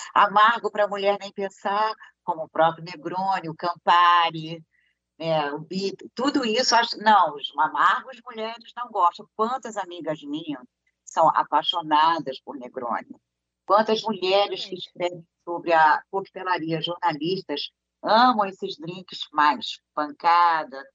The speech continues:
Speaker 1: não querem os docinhos, frutados, não é coisa,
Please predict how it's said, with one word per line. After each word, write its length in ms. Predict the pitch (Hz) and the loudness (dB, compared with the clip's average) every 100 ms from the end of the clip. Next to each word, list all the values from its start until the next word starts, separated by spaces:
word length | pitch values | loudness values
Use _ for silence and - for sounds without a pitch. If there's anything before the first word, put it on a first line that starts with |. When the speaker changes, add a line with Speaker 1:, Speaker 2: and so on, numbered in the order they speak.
| _ | _
Speaker 1:
não 140 | - - | -20 -10
querem 360 | - 233 214 202 | -4 -4 -4 -12
os 140 | 185 | -8
docinhos, 1080 | 190 190 - 190 190 190 185 170 165 165 - _ _ - | -8 -8 -12 -18 -16 -16 -14 -10 -8 -8 -10 _ _ -2
frutados, 1080 | 190 196 190 185 190 185 151 156 147 - _ _ | -2 2 4 6 6 4 0 -10 -6 -6 _ _
não 100 | - | -10
é 60 | - | -8
coisa, 280 | - 214 | 0 0